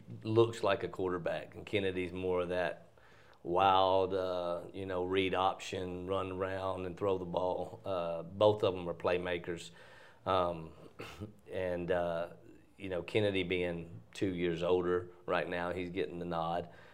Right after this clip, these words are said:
Uh, but Mays is definitely gonna be a great quarterback for us in the future. And right now, um, I think Kennedy's playing as well as Riley was last year, and, and maybe even the quarterbacks before. And we've had the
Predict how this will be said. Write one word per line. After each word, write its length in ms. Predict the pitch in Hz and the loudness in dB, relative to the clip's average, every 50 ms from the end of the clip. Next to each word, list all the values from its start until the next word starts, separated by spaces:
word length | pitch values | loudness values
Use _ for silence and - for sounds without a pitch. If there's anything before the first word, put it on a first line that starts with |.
| - - - | -20 -10 -4
Uh, 220 | - 82 80 80 | -2 0 0 0
but 180 | 80 82 87 82 | 0 0 -2 0
Mays 400 | 90 92 95 92 92 90 85 90 | 0 2 2 2 2 0 -2 -4
is 180 | 85 82 82 | -6 -6 -6
definitely 420 | 82 85 95 92 90 - 92 87 82 | 0 2 2 2 2 0 0 0 0
gonna 180 | 85 87 85 | 0 -2 -2
be 280 | 82 80 85 82 82 82 | -2 -2 -2 0 0 0
a 220 | 80 78 78 78 80 - - - - | 0 0 -2 -6 -8 -14 -16 -16 -8
great 320 | - 95 92 90 85 - | -4 -2 0 0 -2 -2
quarterback 480 | - - 98 90 87 82 87 80 80 78 | -4 -4 -4 -2 0 0 0 0 0 -2
for 160 | - 82 85 | -2 0 0
us 180 | 82 82 - | 0 -2 -2
in 100 | 92 90 | -4 -4
the 60 | 85 80 | -4 -6
future. 460 | 80 - 90 82 80 - 78 71 - - - - | -6 -6 -6 -8 -6 -8 -8 -10 -10 -10 -12 -12
And 400 | - 90 90 87 87 87 85 87 - - - - - - - - | -10 -8 -6 -6 -6 -6 -6 -8 -10 -14 -18 -20 -20 -20 -14 0
right 260 | - 98 107 107 92 98 | 4 6 6 6 6 4
now, 440 | 104 113 131 117 90 92 95 87 - - 101 - - | 2 2 4 4 4 2 0 -2 -6 -12 -14 -12 -10
um, 440 | - 98 95 90 87 78 76 76 82 98 - - _ - - - - | -6 -4 -4 -2 -4 -4 -6 -10 -14 -16 -18 -20 _ -20 -18 -4 -2
I 120 | 90 98 | -2 0
think 240 | 107 - 95 76 - | 0 0 -2 -2 -4
Kennedy's 420 | - - 101 98 92 85 82 82 82 | -4 -4 -2 -2 -2 -2 -4 -6 -6
playing 560 | - - 90 85 85 82 82 82 80 82 85 - - - - - - - - - - - _ _ _ _ _ _ _ | -4 -2 -2 0 0 -2 -4 -4 -6 -8 -10 -14 -18 -20 -20 -20 -20 -20 -20 -20 -20 -20 _ _ _ _ _ _ _
as 200 | 87 90 87 82 | -2 -2 -2 -2
well 380 | 90 87 87 95 95 98 98 92 | -2 4 8 8 10 10 8 6
as 140 | 92 87 92 | 4 2 2
Riley 320 | 90 90 90 90 95 92 | 2 4 4 4 4 4
was 280 | 90 90 92 90 90 90 | 4 4 2 2 2 2
last 340 | 90 87 87 90 - - - | 2 2 2 0 -2 -4 -2
year, 240 | 92 92 101 98 92 | 2 2 2 2 2
and, 200 | 85 82 82 82 | 0 -4 -6 -6
and 140 | 85 87 87 | -6 -6 -2
maybe 260 | 87 87 92 - 90 | -2 -2 0 0 -2
even 140 | 87 90 87 | -2 -2 -4
the 60 | 82 | -4
quarterbacks 360 | 80 - 95 92 85 82 85 - | -4 -2 0 0 0 -2 -4 -6
before. 260 | - - 107 104 95 | -4 0 0 2 2
And 80 | 87 85 | 2 2
we've 160 | 95 117 113 | 0 0 2
had 220 | - 101 85 82 | 4 2 2 2
the 320 | 80 87 85 82 82 80 | 0 -2 -2 -2 -4 -6